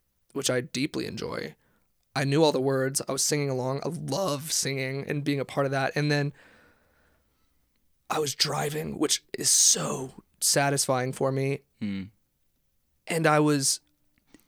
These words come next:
Speaker 1: integrated into the prayer that I had. It wasn't that God answered my prayer in a way that I could have predicted, but he answered it in a way that was more particular to me than I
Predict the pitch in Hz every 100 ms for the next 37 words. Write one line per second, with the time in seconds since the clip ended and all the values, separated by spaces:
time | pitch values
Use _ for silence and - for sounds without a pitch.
0 | _ - 185 202 185 160 143 139 139 139
1 | 151 _ _ _ _ 185 190 196 190 156
2 | 143 - - 156 160 147 131 147 - -
3 | 135 - - _ _ _ _ _ _ 156
4 | 156 165 180 196 - 151 - 139 143 -
5 | 147 143 143 139 131 - 135 127 127 139
6 | _ _ _ _ _ _ _ _ 156 151
7 | 143 135 135 135 131 - _ _ _ _
8 | _ _ - 156 151 156 - 147 - 139
9 | 135 131 - 165 180 - _ _ _ _
10 | 156 151 - _ 156 156 - 170 170 -
11 | 165 139 139 143 151 - 139 139 143 151
12 | 160 151 - - - - 170 175 - 147
13 | 139 139 156 139 - 151 147 117